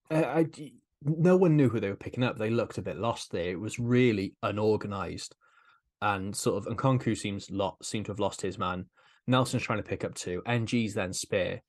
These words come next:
It's just a really easy finish, and it's just, it's, it's a worrying trend. Sort of, we lose a player like Kipper, who's been, probably been our best player this season,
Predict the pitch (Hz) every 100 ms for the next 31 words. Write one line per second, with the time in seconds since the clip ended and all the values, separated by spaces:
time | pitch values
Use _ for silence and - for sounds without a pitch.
0 | _ _ - 180 - 175 151 151 151 123
1 | 107 92 - - 147 110 - 110 104 92
2 | - 113 - - - - - - _ _
3 | _ _ _ _ _ _ _ 143 - -
4 | 156 - 135 139 139 135 120 113 - 110
5 | 92 92 - 95 101 - _ - - 123
6 | 123 120 123 113 117 - 117 104 92 90
7 | - 113 104 123 127 147 131 117 - -
8 | - 175 143 113 107 104 95 - 92 90
9 | - 82 85 87